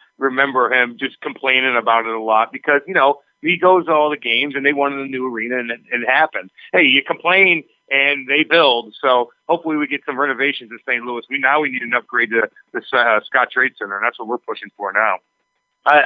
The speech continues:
Speaker 2: I know, it's so crazy they build these new arenas, and, you know, twenty years later, it's like, "Well, it's, it's outdated now. You gotta re-, redo it."
Speaker 1: Yeah,
Speaker 2: So.
Speaker 1: yeah, but you gotta look at it like, look, man, they're, they're, they're in competition with all these other arenas in,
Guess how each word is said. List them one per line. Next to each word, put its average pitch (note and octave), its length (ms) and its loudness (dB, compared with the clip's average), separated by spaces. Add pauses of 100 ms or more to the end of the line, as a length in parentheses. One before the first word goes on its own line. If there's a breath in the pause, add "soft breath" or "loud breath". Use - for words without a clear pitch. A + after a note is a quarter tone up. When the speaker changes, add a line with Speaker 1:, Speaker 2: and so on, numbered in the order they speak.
Speaker 2:
I D3 40 6
know, D3 80 8
it's C3+ 160 0
so E3 80 6
crazy D3+ 340 4
they C3 140 2
build C3+ 220 0
these C3+ 120 -2
new C3+ 140 4
arenas, B2 400 -2
and, A#2 320 -6
you A#2+ 60 -2
know, A#2+ 160 2 (140)
twenty C3+ 160 6
years C3 200 4
later, B2+ 240 6
it's - 120 -2
like, A#2 120 0
"Well, B3+ 320 6
it's, E3 120 -4 (160)
it's E3 120 0
outdated F#3+ 420 6
now. C#3 160 4
You C#3 80 0
gotta C#3 140 -2
re-, C#3+ 260 -4
redo C#3 380 4
it." G2 60 0
Speaker 1:
Yeah, D3+ 160 8
Speaker 2:
So. G#2+ 200 -2
Speaker 1:
yeah, A3 220 4
but G#3+ 160 4
you G#3+ 80 -2
gotta A3 180 6
look A3 200 2
at G#3+ 80 2
it G3 100 -2
like, F#3+ 300 -2
look, A3 240 2
man, C#3+ 320 -2
they're, F3 120 -4 (300)
they're, F3+ 220 -2
they're G3 140 -4
in F3+ 100 -10
competition G3+ 640 -6
with E3+ 160 -10
all F3 160 -4
these F3+ 140 -4 (120)
other F#3+ 140 0
arenas C#3+ 560 -2 (320)
in, C#3+ 300 2